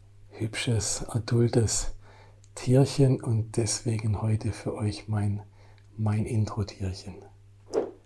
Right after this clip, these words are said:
Ich hat's angekündigt, die Folge heute über die Fidschi, über die einzelnen Fidschi-Arten. Das ist, äh,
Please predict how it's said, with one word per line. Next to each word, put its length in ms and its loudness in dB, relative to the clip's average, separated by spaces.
Ich 280 2
hat's 380 2
angekündigt, 840 8
die 120 8
Folge 580 6
heute 300 6
über 320 4
die 460 8
Fidschi, 920 10
über 160 6
die 140 6
einzelnen 420 6
Fidschi-Arten. 1500 8
Das 280 2
ist, 320 0
äh, 260 6